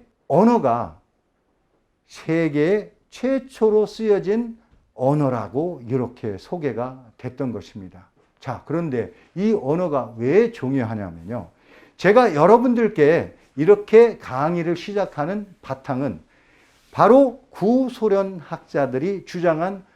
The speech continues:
노스트라카 이론이라는 그 이론이 바탕입니다.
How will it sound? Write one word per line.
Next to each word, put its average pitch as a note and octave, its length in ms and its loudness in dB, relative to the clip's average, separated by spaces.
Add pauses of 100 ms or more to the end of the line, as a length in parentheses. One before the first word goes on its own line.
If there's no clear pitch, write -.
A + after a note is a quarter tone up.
노스트라카 F3+ 1080 -4 (100)
이론이라는 D3+ 840 -4
그 E3+ 220 -6
이론이 B2+ 460 -6
바탕입니다. F#2+ 720 -18